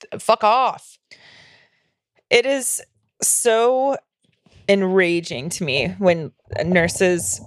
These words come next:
Speaker 2: um, and doctors, who, when, whoever the fuck, uh, tries to, like, shame you when you're coming, when you're seeking help.
Speaker 1: Yeah,
Speaker 2: Like,
Speaker 1: because h-, you know what?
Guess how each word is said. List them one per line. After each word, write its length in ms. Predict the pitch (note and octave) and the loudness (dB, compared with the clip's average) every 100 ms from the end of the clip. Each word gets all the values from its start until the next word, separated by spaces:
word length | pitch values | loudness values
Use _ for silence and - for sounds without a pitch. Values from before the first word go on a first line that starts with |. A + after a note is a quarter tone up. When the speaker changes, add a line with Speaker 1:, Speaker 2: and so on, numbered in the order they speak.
| - F3 | -6 -2
Speaker 2:
um, 480 | E3+ B2 A2 E3+ F#3+ - | 0 0 -4 -4 -6 0
and 220 | C#4 B3+ | 0 2
doctors, 420 | F3 F3+ F3 F3 | 0 0 -4 -4
who, 80 | A3+ | -4
when, 220 | A#3+ C#4+ | -2 -2
whoever 360 | C4+ F4+ F#4 G#3+ | 0 2 2 -2
the 60 | F#3 | -2
fuck, 280 | G#2+ - - | -2 -2 2
uh, 320 | F3+ E3 D#3 F3+ _ _ _ _ _ _ _ _ _ | 2 2 -4 -10 _ _ _ _ _ _ _ _ _
tries 260 | - A3 G#3 | 0 2 2
to, 120 | G#3+ | 2
like, 160 | F#3+ D#3 | 2 0
shame 520 | - - F3+ E3+ F3+ | -4 -2 -2 -2 -2
you 220 | F#3+ G3+ | 0 0
when 200 | G#3 F#3+ | 0 0
you're 220 | F#3 F3+ | 2 2
coming, 560 | F3 - F3 E3+ E3+ - - | 0 -4 -4 -4 -6 -8 0
when 180 | F#3 | 2
you're 100 | F3 | 4
seeking 480 | E3+ - F#3 E3 D#3+ | 2 -2 -4 -4 -4
help. 280 | E3+ D3+ - | 0 0 2
Speaker 1:
Yeah, 120 | G#3+ | 2
Speaker 2:
Like, 120 | F#3 | 2
Speaker 1:
because 240 | G3+ A#3 - | 0 -6 -6
h-, 60 | - | -6
you 100 | G3 | -2
know 140 | A#3 | 0
what? 300 | A3 E3+ E3+ | 2 0 -2